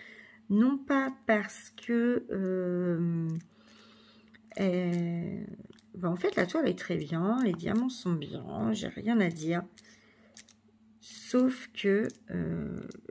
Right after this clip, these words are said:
j'ai envie de couleur. Et cette toile, elle est dans les beiges. Elle est que beige. Euh, j'avais beaucoup, beaucoup de mal à m'y remettre.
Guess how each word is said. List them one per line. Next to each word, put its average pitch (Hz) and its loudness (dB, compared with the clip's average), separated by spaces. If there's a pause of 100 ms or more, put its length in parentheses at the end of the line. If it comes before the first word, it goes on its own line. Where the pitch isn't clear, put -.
(1000)
j'ai 175 -2
envie 180 -2
de - -18
couleur. 185 0 (800)
Et 175 -2
cette 185 -4
toile, - 0
elle 170 0
est 160 -6
dans 165 -2
les 165 -2
beiges. - -4 (1300)
Elle 170 0
est 220 -2
que 214 -2
beige. - -6 (1000)
Euh, 185 -2
j'avais 170 -4
beaucoup, 247 -4
beaucoup 214 -6
de 208 -2
mal 220 2
à 220 4
m'y 185 -2
remettre. 165 -8